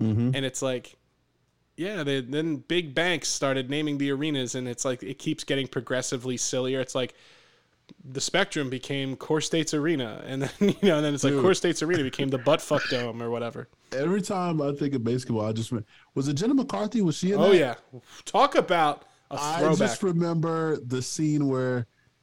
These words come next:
Speaker 1: she pulls out the doorknob and says, "Hey, I got all the chrome off this doorknob." And,
Speaker 2: Oh.
Speaker 1: like, it was all the chrome on her mouth.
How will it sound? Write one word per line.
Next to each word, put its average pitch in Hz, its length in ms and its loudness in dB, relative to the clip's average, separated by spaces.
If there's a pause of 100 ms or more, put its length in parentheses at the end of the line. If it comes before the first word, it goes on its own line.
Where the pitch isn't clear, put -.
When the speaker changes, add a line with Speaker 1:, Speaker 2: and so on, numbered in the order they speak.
(120)
Speaker 1:
she - 200 -4
pulls 151 320 -2
out 143 140 -4
the 127 80 -2
doorknob 127 460 0
and 120 80 -2
says, 113 120 -4
"Hey, 170 180 -2
I 131 60 -2
got 139 160 -2
all 135 140 -2
the 120 100 -2
chrome 135 360 -2
off 107 180 -2
this 104 160 -4
doorknob." 110 480 -2
And, 104 80 2
Speaker 2:
Oh. 180 120 8
Speaker 1:
like, 101 100 -2
it 113 120 -4
was 120 120 -2
all 120 160 -2
the 107 140 -2 (260)
chrome 131 260 -2
on 123 80 0
her 113 80 -2
mouth. 120 400 -2